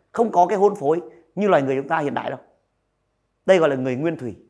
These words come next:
Sống chung như vậy. Đấy. Nhưng mà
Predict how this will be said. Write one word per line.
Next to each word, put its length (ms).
Sống 140
chung 160
như 80
vậy. 120
Đấy. 180
Nhưng 220
mà 380